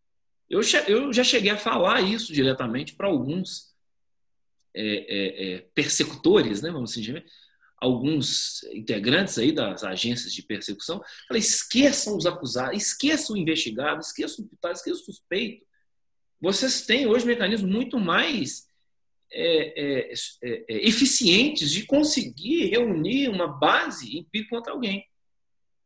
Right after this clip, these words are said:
Né? Mas, então, veja, o que que isso vai gerar aí? Eu já tô vendo o que que isso vai gerar. Ou seja,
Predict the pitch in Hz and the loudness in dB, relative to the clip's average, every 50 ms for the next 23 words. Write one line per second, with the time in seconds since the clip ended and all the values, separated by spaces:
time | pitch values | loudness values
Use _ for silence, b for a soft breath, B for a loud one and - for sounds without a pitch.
0 | _ - - 151 175 220 - - 262 208 202 233 277 - - - - - - _ | _ -2 2 2 2 2 2 4 4 6 6 4 2 0 -4 -6 -8 -10 -14 _
1 | _ _ _ _ _ _ _ _ _ _ _ _ _ _ _ _ _ _ B B | _ _ _ _ _ _ _ _ _ _ _ _ _ _ _ _ _ _ B B
2 | B B B B B B B B B B B B - 147 - - 190 220 269 320 | B B B B B B B B B B B B -20 -2 4 4 6 6 6 4
3 | 277 208 170 220 220 175 135 117 - 117 107 104 101 - 165 160 - 269 254 - | 2 4 6 8 8 10 8 6 6 2 2 2 2 0 0 2 2 4 6 6
4 | 294 - - 214 240 240 233 202 208 214 175 156 147 147 147 139 127 110 104 90 | 6 6 8 8 8 8 8 8 8 8 10 10 8 8 8 8 6 4 2 -2
5 | - - _ _ _ _ _ _ _ _ _ _ _ _ _ _ _ _ _ _ | -6 -8 _ _ _ _ _ _ _ _ _ _ _ _ _ _ _ _ _ _
6 | _ _ _ _ _ _ _ _ _ _ - - 120 131 160 160 - 349 381 381 | _ _ _ _ _ _ _ _ _ _ -10 -4 0 0 0 2 2 2 6 6
7 | 330 269 226 202 196 - - 147 143 135 135 131 123 127 127 113 - - - - | 6 6 6 4 0 0 2 2 4 6 6 8 8 8 6 4 2 -4 -10 -16
8 | _ _ - - 120 - - 147 143 123 104 107 - - | _ _ -8 -6 -4 -2 2 4 4 4 4 2 -4 -8